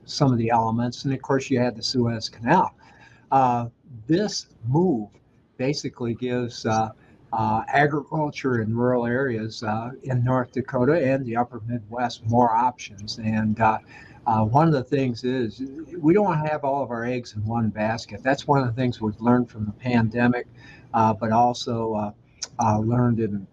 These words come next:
you know, good business sense. So I'm ecstatic that, uh,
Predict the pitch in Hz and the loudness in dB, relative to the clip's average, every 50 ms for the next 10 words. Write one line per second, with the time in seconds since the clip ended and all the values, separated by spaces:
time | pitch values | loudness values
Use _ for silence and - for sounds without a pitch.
0 | _ - 180 185 143 113 107 - 151 143 104 - - 123 120 - 123 113 - - | _ -2 0 0 0 0 0 0 0 0 0 0 -2 -2 -2 -4 -6 -10 -8 -8
1 | - 113 107 107 104 - - - 123 113 113 110 110 110 110 - - - - - | -8 -4 -4 -4 -4 -4 -6 -4 -2 -2 -2 -2 -2 -4 -8 -14 -20 -20 -20 -6
2 | - - 120 131 143 135 120 - - - 123 123 127 131 135 127 - _ - 117 | 0 4 4 6 6 4 2 0 0 0 0 0 2 0 -2 -2 -4 _ -6 -6
3 | 113 113 - - 123 113 110 110 | -6 -6 -8 -6 -4 -4 -4 -4